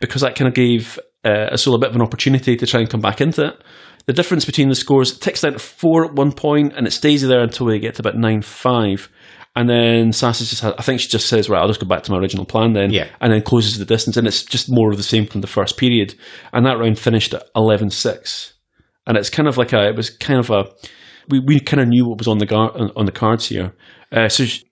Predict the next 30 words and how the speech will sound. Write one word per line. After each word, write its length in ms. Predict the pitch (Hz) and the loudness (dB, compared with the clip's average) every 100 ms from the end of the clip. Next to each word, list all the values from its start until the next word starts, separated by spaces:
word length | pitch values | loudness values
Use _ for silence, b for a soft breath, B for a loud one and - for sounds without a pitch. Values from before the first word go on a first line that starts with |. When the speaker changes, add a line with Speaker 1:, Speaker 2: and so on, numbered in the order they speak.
| - | -4
Speaker 1:
Isola 200 | 139 143 | 2 2
goes 140 | 123 113 | 2 0
and 80 | |
has 80 | 101 | -2
a 60 | 107 | -2
bit 80 | 98 | -2
of 40 | |
a 40 | |
chat 260 | 95 113 113 | -2 -2 -2
with 100 | 110 | -4
her, 120 | 90 - | -8 -8
with 100 | - | -10
her 60 | 95 | -10
coach. 540 | - 135 147 - - b | -2 -2 -2 -10 -12 b
We 100 | - | -14
come 160 | - 123 | -2 0
back 260 | 110 110 - | 0 0 -2
in 80 | 107 | 0
again, 200 | 107 104 B B | 0 -2 B B
and 80 | 117 | -2
she's 240 | - 110 | -2 -4
way 320 | 139 131 147 147 | -4 2 4 6
more 160 | 135 | 4
active 440 | 123 127 - 113 101 | 4 0 -4 -6 -6
at 60 | |
the 60 | - | -6
start 400 | - - 110 110 | -6 0 0 -2
of 140 | - | -8
period 320 | - 110 95 - | -4 -2 -2 -4
three. 420 | - 101 101 | -4 -2 -2